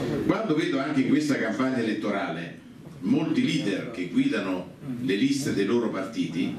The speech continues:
sapendo già che non andranno a fare i parlamentari europei, penso che si tratta di una grande presa in giro. È come se io mandassi a fare l'esame di maturità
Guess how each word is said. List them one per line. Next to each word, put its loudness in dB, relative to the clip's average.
sapendo 0
già 2
che -2
non 0
andranno -2
a -4
fare -2
i 0
parlamentari 0
europei, 0
penso 2
che 0
si 0
tratta 0
di 0
una 2
grande 0
presa 0
in 0
giro. 2
È 0
come 0
se 0
io 4
mandassi -2
a -2
fare -2
l'esame -2
di -2
maturità 0